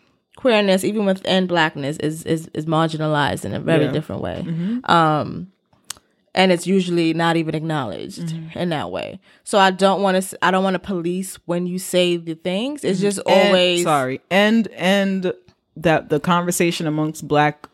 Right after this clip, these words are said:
Speaker 2: men about the gay agenda is very specifically anti-black.
Speaker 1: Yes.
Speaker 2: Because it erases the fact that black people are gay as well. It's, that's not a white
Speaker 1: Yeah,
Speaker 2: thing
Speaker 1: at all.
Speaker 2: And it's not, it's not an affliction. It's
Speaker 1: Mm-mm.
Speaker 2: not,
Speaker 1: It's not
Speaker 2: um,
Speaker 1: something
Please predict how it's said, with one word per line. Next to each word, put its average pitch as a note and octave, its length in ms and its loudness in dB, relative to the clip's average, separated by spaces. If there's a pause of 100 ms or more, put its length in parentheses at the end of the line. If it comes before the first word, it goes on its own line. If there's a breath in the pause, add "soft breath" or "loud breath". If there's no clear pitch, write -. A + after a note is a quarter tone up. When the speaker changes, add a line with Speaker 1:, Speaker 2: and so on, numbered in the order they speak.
(100)
Speaker 2:
men D3 600 4
about C3 540 -2
the D3+ 420 -2
gay D3+ 220 2
agenda C#3 580 2 (140)
is C#3 320 2
very C#3+ 280 2
specifically D3+ 920 -2
anti-black. A#2 680 -6
Speaker 1:
Yes. F3 520 2
Speaker 2:
Because E3+ 760 4
it D#3 160 2
erases G3 800 4
the F3 100 -2
fact D#3+ 400 2
that C3 360 0 (340)
black D3+ 320 -2
people D3 680 -6
are C3+ 140 -2
gay C#3 220 -2
as C3 180 -4
well. A#2+ 300 -2
It's, G#2+ 120 -10
that's C#3 220 -6
not D#3 120 -2
a C#3+ 60 0
white C#3+ 520 -2 (460 soft breath)
Speaker 1:
Yeah, G3+ 140 6 (240)
Speaker 2:
thing C4+ 300 4
Speaker 1:
at F#3 140 -2
all. F#3+ 120 4
Speaker 2:
And E3 100 4
it's - 120 -2
not, F#3 180 0
it's D#3+ 140 -6
not E3 180 0
an D3 60 -6
affliction. B3 760 0
It's A#3+ 220 -4
Speaker 1:
Mm-mm. A3+ 280 -2
Speaker 2:
not, - 360 0
Speaker 1:
It's - 80 -16
not D3 300 -2
Speaker 2:
um, - 40 0
Speaker 1:
something A3 540 -4